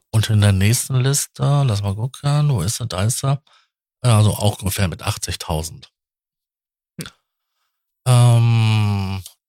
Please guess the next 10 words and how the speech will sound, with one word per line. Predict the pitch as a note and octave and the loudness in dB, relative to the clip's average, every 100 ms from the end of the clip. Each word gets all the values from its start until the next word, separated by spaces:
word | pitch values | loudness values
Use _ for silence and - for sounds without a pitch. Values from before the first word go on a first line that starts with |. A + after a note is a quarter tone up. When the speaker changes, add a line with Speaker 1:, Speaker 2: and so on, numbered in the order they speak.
| _ | _
Speaker 1:
das | - G#2+ - | 0 0 2
Model | G#2 G2+ A#2+ A#2+ A2+ A2 F2+ - - _ _ _ _ - | 4 4 4 6 6 4 2 -6 -20 _ _ _ _ -2
Al-, | A2 G2+ G#2 F#2+ - - _ - | 2 4 4 2 -4 -16 _ -2
Alia. | F#2 F#2+ B2+ D3+ F#3 - _ _ _ _ _ _ _ _ _ _ _ _ _ _ _ _ _ _ _ _ _ _ _ _ _ _ _ _ _ _ _ _ _ A4+ _ _ _ _ _ - | 0 2 2 2 -2 -8 _ _ _ _ _ _ _ _ _ _ _ _ _ _ _ _ _ _ _ _ _ _ _ _ _ _ _ _ _ _ _ _ _ _ _ _ _ _ _ -20
Speaker 2:
Mhm. | E3+ F#3+ - _ _ _ - | -20 -20 -20 _ _ _ -6
Speaker 1:
Was | G2 | -6
denkst | - A2 B2 | 0 0 0
du? | F3+ - _ _ _ _ _ _ _ _ _ _ _ _ _ _ _ _ _ _ _ _ _ _ _ | -4 -6 _ _ _ _ _ _ _ _ _ _ _ _ _ _ _ _ _ _ _ _ _ _ _
Speaker 2:
Gute | D#3+ D#3+ | -18 -18
Frage. | - _ E3+ F#3+ F#3 D#3+ | -20 _ -12 -12 -12 -14